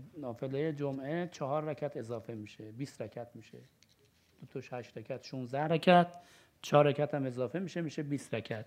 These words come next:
اینم دوست ما، یه چند تا بنده خداها یه زحمتی می‌کشن، خودشون بعد خواستن اعلام بکنن.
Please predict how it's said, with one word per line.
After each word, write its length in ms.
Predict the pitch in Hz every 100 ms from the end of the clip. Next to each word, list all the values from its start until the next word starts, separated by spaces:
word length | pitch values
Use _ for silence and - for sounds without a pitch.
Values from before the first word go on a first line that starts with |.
| - - - - - - - - -
اینم 420 | 156 156 156 160 - - - - - - - - -
دوست 280 | 170 -
ما، 320 | 185 175 180 175
یه 280 | 175 175 165 - -
چند 260 | 151 160
تا 80 | 160
بنده 280 | 151 139 131
خداها 400 | 131 127 127 151
یه 100 | 156
زحمتی 600 | 147 127 113 131 156 180
می‌کشن، 500 | 151 127 120 131 123
خودشون 520 | - 160 160 147 143
بعد 160 | 131 131
خواستن 380 | 131 - 147
اعلام 340 | 135 123 131 120
بکنن. 380 | 113 117 117